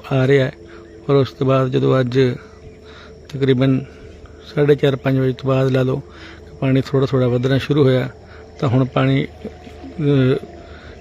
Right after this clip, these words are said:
ਕਿੰਨਾ ਕੁ ਦਰਿਆ ਦੇ ਵਿੱਚ ਹੈ, ਉਸ ਦੇ ਹਿਸਾਬ ਨਾਲ ਤਾਂ ਕਾਫੀ ਜ਼ਿਆਦਾ ਵਧਿਆ ਹੈ। ਪਰ ਦੂਜੇ ਪਾਸੇ ਦੇਖਿਆ ਜਾਏ ਤਾਂ ਇਸ ਤੋਂ ਪਹਿਲਾਂ ਪਾਣੀ ਜੋ ਰਿਲੀਜ਼ ਕੀਤਾ ਜਾਂਦਾ ਸੀ, ਜ਼ਿਆਦਾ ਸੀ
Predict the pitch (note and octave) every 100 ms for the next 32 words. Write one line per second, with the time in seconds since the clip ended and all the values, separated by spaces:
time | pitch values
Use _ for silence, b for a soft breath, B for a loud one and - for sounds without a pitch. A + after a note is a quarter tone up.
0 | - D#3+ F3 E3+ D#3+ D#3 D3+ D3+ D#3 C#3+
1 | D3 - D3+ D3+ - D#3 D3+ C#3+ C3+ C3+
2 | C3 C3+ - C#3 D#3 C#3+ C3+ C3 C3+ D3
3 | C#3 - B B D3 C#3+ D3 D#3+ D3 E3+
4 | D3+ C3+ E3 D3 D3 D#3 C#3+ - D3 D#3
5 | E3 E3+ D3 D3+ D3 C#3+ C#3 C#3 C#3+ D3
6 | D3 C#3+ C#3 D3+ C3+ B2+ C3 C#3+ - C#3+